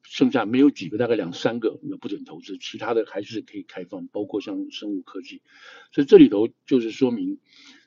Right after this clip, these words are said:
这个，呃，Silicon Valley 这些人啊，还有这些，一些这种晶片制造的，美国下面的下游的，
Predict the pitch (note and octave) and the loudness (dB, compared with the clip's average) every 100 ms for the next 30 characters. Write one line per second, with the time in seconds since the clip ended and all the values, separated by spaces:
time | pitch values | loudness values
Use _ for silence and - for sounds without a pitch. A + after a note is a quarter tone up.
0 | _ A#2 G#2+ G2 - G2 F#2+ F#2 D3 C3+ | _ -2 0 0 -2 -4 -6 2 6 6
1 | B2 A2 A2 A2 G2 F#2+ G2 A2+ F#2+ F2 | 2 -4 -2 -2 -4 -4 -4 -4 -4 -6
2 | - F#2+ - G#2 F#2+ F2+ G#2 - G#2 F#2+ | -8 -8 -10 -8 -8 -8 -14 -12 -8 -6
3 | F#2+ - - A2 F#2 G#2 G2 G2 - A#2 | -8 -10 -14 -14 -10 -8 -8 -10 -12 -18
4 | A#2 A#2+ G2 - - - - - C#4 - | -12 -12 -12 -20 -8 -8 -8 -14 -20 -16
5 | - G#2 G2 F#2+ - _ - - G#2+ F#2+ | -8 -6 -6 -8 -12 _ -18 -8 -6 -6
6 | E2+ | -10